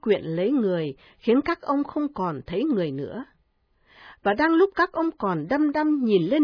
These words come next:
trời phía người đi, thì bỗng có hai người mặc áo trắng đứng bên cạnh và nói, "Hỡi những người Galilee, sao còn đứng nhìn lên trời?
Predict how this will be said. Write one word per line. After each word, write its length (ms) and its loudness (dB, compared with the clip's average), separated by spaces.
trời 320 -2
phía 180 -2
người 300 -2
đi, 340 -6
thì 180 0
bỗng 340 -6
có 100 0
hai 240 0
người 380 0
mặc 180 -6
áo 180 -2
trắng 300 -4
đứng 200 0
bên 200 0
cạnh 240 -8
và 100 -4
nói, 420 -8
"Hỡi 240 0
những 220 6
người 300 6
Galilee, 640 2
sao 340 -2
còn 320 0
đứng 220 2
nhìn 200 2
lên 320 2
trời? 400 -4